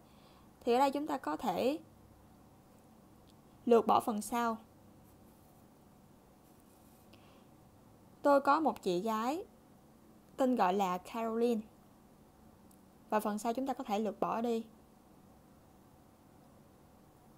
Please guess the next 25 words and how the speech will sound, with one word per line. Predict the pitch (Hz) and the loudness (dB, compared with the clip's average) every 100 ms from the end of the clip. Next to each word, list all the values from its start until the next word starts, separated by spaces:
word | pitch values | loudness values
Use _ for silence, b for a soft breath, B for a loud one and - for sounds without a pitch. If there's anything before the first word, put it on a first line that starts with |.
| - - - - | -20 -20 -20 -6
Và | 208 | -4
cái | 302 | -2
câu | 262 240 | 2 2
này | 240 220 | 2 -2
thì | 220 180 - | -2 -4 -4
chúng | 247 | -6
ta | 277 240 | -4 -4
cũng | 233 202 | -4 -10
thấy | 240 247 | -6 -4
là | 277 | -4
không | 233 233 233 | -4 -4 -4
có | 254 254 | -8 -14
khó | 240 254 294 | -6 -4 -4
hiểu | 269 220 | -4 -6
gì | 294 226 - | -4 -6 -8
cả. | - - 294 339 - - - - - - - - - - - - - - - - - - - - - - - - - B B B B - - - - - - - - - | -10 -6 -8 -10 -20 -20 -20 -20 -20 -20 -20 -20 -20 -20 -20 -20 -20 -20 -20 -20 -20 -20 -20 -20 -20 -20 -20 -20 -20 B B B B -20 -20 -20 -20 -20 -20 -20 -20 -8
Tiếp | 349 | -8
theo, | 349 311 262 | -2 4 4
number, | 254 254 247 233 220 - - - - | 4 2 2 0 -2 -18 -20 -20 -4
number | 262 247 247 | 0 0 0
three. | 285 269 233 - B - | 2 2 0 -8 B -4
This | 320 320 | -2 0
morning | 277 294 302 233 - 247 | 0 0 0 -2 -2 -4
I | 247 | -2
met | 247 294 | 0 -2